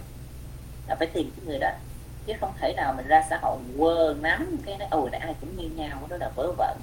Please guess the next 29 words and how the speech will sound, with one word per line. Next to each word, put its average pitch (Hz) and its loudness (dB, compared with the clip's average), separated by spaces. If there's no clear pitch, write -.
đó - -8
là 127 -8
không - -12
có 160 -4
đúng. 156 -4
Không 160 -4
ai 160 -2
như 147 -4
nhau 147 -6
hết. - -12
Mỗi 156 2
người 147 0
sẽ 135 0
có 185 4
những 151 -8
cái 185 -10
nhu 175 -2
cầu 117 2
khác 123 -8
nhau, 143 -4
có 160 -4
đường 123 -4
đi 147 -4
khác - -6
nhau, 135 -6
đích 170 -8
đến 175 2
khác 160 -6
nhau. 135 -8